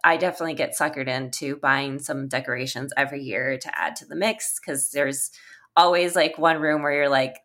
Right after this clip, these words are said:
"Okay, we need something more for here." So, um, I'm definitely one of those people that,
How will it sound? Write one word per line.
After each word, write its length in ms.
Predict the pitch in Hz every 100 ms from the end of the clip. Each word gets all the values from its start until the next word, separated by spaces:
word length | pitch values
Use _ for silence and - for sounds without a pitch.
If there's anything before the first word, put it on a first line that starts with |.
| _
"Okay, 240 | 170 170
we 100 | 147
need 220 | 147 139 135
something 300 | 135 135 131
more 240 | 127 131
for 140 | 127
here." 380 | 131 - - -
So, 420 | 135 - 127 - - - - - - -
um, 320 | 147 131 135
I'm 160 | 160 165
definitely 260 | 175 180
one 120 | 190 185
of 40 |
those 100 | 165
people 300 | - 160 151
that, 220 | 135 127